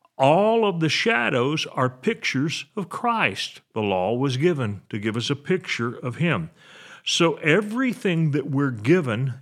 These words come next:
in the New Testament has a shadow in the Old Testament. Anything that comes to us from a source of light casts a shadow. That's the idea.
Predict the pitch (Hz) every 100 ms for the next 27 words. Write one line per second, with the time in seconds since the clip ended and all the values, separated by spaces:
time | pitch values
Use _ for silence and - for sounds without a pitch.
0 | - 170 170 190 202 214 156 147 123 -
1 | 123 127 165 - _ _ - 147 151 127
2 | 139 127 - - 214 214 139 104 135 151
3 | _ - 139 139 147 151 - 214 214 226
4 | 156 135 98 - 107 80 - - _ _
5 | - - - - 117 143 180 170 175 170
6 | 170 - 170 165 - 165 175 - 175 170
7 | 160 170 170 - 165 160 165 - - 165
8 | 165 160 - - 160 - 180 175 120 71
9 | 95 113 - - 127 131 135 151 180 107